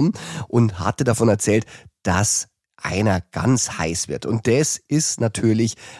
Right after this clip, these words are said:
ein Rechtsverteidiger. Und der spielt bei Galatasaray Istanbul und heißt Sascha Boye. Und ich habe die Folge laufen lassen und dann hat mein lieber Kollege Fabrizio Romano gemeldet, ja, die sind sich einig.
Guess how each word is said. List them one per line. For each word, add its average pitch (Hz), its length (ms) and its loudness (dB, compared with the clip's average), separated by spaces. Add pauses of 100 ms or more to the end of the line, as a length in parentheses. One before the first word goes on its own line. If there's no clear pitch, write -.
(100)
ein 117 240 4
Rechtsverteidiger. 85 960 -2
Und - 240 -2
der 113 160 0
spielt - 300 -6
bei 107 120 2
Galatasaray 98 840 0
Istanbul 131 600 0 (240)
und 113 340 -2 (140)
heißt 87 320 -6
Sascha 87 300 -4
Boye. 73 440 -8 (360)
Und 127 320 0
ich 113 180 -6
habe 104 180 -2
die 135 100 -2
Folge 120 260 2
laufen 151 360 2
lassen 135 460 2
und 107 440 -2
dann 98 160 -2
hat 95 240 0
mein 95 200 -2
lieber 147 220 2
Kollege 127 300 2
Fabrizio 110 440 -2
Romano 104 460 2 (240)
gemeldet, 98 420 -2
ja, 90 280 -4
die 92 120 -8
sind 95 180 -6
sich - 240 -8
einig. 120 360 2